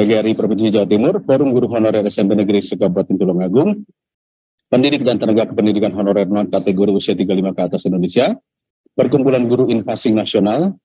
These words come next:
pengurus wilayah Provinsi Jawa Barat, dan Forum Guru Lolos Passing Grade, Mapel Prakarya dan Kewirausahaan Kabupaten Tuban, Provinsi Jawa Timur yang telah menyampaikan masukan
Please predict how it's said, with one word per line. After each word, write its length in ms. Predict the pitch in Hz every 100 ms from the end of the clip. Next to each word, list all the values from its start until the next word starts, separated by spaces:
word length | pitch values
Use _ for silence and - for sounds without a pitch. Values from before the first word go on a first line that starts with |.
| -
pengurus 400 | 107 110 113 -
wilayah 240 | 107 98
Provinsi 400 | - 95 98 90
Jawa 160 | 90 85
Barat, 240 | 90 151 _ _ _ _ _
dan 160 | 117 123
Forum 320 | 123 123 127
Guru 240 | 117 123 117
Lolos 300 | 110 104 -
Passing 320 | 104 101 104
Grade, 240 | 92 110 -
Mapel 460 | - 104 90 117 107
Prakarya 480 | 98 - 104 104 104
dan 160 | 101
Kewirausahaan 500 | 92 98 - 98 95 -
Kabupaten 400 | 101 92 92 92
Tuban, 380 | 92 95 113 202 - _ _ _
Provinsi 420 | 117 - 120 131
Jawa 220 | 104 101
Timur 240 | 104 104 139
yang 160 | 123
telah 160 | 120 117
menyampaikan 480 | 117 104 101 98 107
masukan 320 | 98 95 104